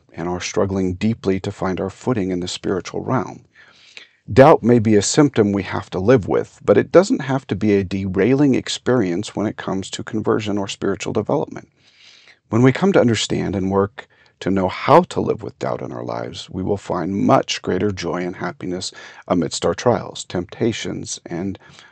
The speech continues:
struggles of mental illness to become truly converted to the gospel of Jesus Christ. May the Lord bless you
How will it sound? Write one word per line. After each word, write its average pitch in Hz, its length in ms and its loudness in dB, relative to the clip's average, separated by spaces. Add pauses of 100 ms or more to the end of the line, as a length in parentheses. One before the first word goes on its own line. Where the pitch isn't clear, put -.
struggles - 540 -2
of 92 120 -4
mental 90 300 -6
illness 101 380 0
to - 120 -14
become 107 840 -4 (400)
truly 135 400 4
converted 95 600 -2
to 104 100 -8
the 101 100 -2
gospel - 580 -6 (440)
of 85 120 -4
Jesus 82 320 -8
Christ. - 540 -16 (640)
May 104 200 8
the 160 120 10
Lord 127 320 4
bless 95 340 -2
you - 180 -12